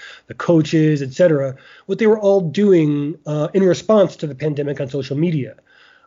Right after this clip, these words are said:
Um, and I thought we could talk about the different ways that people are kind of, you know, representing themselves. Not to say that it isn't themselves, because you can represent yourself in a very authentic way. But what we're doing when we are on social media is a representation. It's a, it's a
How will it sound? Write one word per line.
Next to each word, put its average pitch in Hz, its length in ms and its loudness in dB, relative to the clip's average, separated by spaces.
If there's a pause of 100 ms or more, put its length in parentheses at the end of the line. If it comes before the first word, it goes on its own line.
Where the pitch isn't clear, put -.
Um, 151 560 -2 (240)
and 190 80 4
I 202 60 2
thought 294 180 0
we 277 80 -2
could - 160 -4
talk 196 380 -2
about 170 540 -4
the 143 100 -16
different 196 260 -2
ways 160 800 2
that 151 220 -8
people 156 520 -4
are 143 200 -8
kind 156 180 -2
of, 139 180 -2
you 147 80 -4
know, 135 220 -2
representing 180 760 0
themselves. 131 540 -10
Not 269 200 0
to 320 100 2
say 320 140 -2
that 226 160 4
it 220 80 2
isn't 214 240 -6
themselves, 147 340 -6
because 160 240 -10
you 262 80 -4
can 285 160 -2
represent 175 540 -2
yourself 143 320 -8
in 143 80 -6
a 127 80 -6
very 131 400 -4 (260)
authentic 135 400 0
way. 131 540 0 (340)
But 165 320 -4
what 220 160 -4
we're 254 80 -6
doing 185 600 0
when 165 160 -4
we 175 180 -4
are 175 320 -2
on 165 220 -2
social 151 320 -6
media 147 280 -2
is 147 140 -8
a 170 60 -4
representation. 170 880 -2
It's 127 200 -12
a, 135 280 -4
it's 139 180 -10
a 127 340 -2